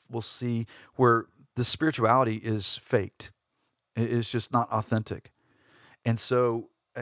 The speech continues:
and so I, th-, I think it's important for us to, to really ask ourselves this question, ask God really to let him examine our hearts to see if we are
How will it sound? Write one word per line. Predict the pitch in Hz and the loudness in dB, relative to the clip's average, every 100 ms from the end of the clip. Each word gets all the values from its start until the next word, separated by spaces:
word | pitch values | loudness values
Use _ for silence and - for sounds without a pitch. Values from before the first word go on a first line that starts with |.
| 117 | -8
and | 123 | -8
so | 113 127 - | -2 -2 2
I, | 143 | 0
th-, | - | 0
I | 117 | -8
think | - 156 | -2 -2
it's | 143 | 0
important | 120 110 147 131 104 | -2 0 -2 -2 -4
for | 110 | -4
us | 120 | -4
to, | 104 - _ | -6 -14 _
to | - 95 - | -12 -12 -6
really | 120 165 151 | 0 0 2
ask | 139 135 - | 2 0 0
ourselves | 123 123 - 117 | -2 -2 -2 -4
this | 107 - | -6 -2
question, | 117 113 - | -2 -2 0
ask | 123 143 101 | 2 2 4
God | 127 131 | 4 4
really | 104 143 117 - - | 2 0 -2 -4 -2
to | 123 | 2
let | 131 123 | 2 2
him | 156 | -2
examine | 135 92 107 107 107 | -2 -2 -2 -2 -2
our | |
hearts | 98 107 - - - - - | 0 -2 -2 -14 -16 -20 -10
to | - | -4
see | - 147 | -2 0
if | 147 135 - | -2 -4 -6
we | 117 135 156 | -2 0 0
are | 131 127 107 | 2 2 2